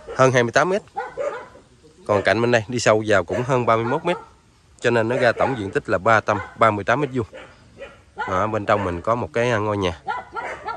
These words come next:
Nhưng mà trước tiên, để em giới thiệu sơ lược về vị trí, con đường và hướng đi cho anh chị mình tiện tham khảo nha. Hướng trên màn hình anh chị đang nhìn, đây là hướng đi thông về đường huyện lộ. Khoảng cách từ đây mình lên huyện lộ thì đâu đó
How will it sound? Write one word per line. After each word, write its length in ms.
Nhưng 120
mà 80
trước 220
tiên, 220
để 120
em 160
giới 100
thiệu 180
sơ 140
lược 220
về 180
vị 100
trí, 200
con 260
đường 260
và 80
hướng 160
đi 140
cho 120
anh 100
chị 180
mình 260
tiện 180
tham 120
khảo 200
nha. 140
Hướng 140
trên 140
màn 120
hình 160
anh 140
chị 200
đang 160
nhìn, 120
đây 120
là 100
hướng 220
đi 220
thông 280
về 180
đường 220
huyện 180
lộ. 240
Khoảng 160
cách 180
từ 140
đây 140
mình 120
lên 140
huyện 220
lộ 220
thì 140
đâu 160
đó 160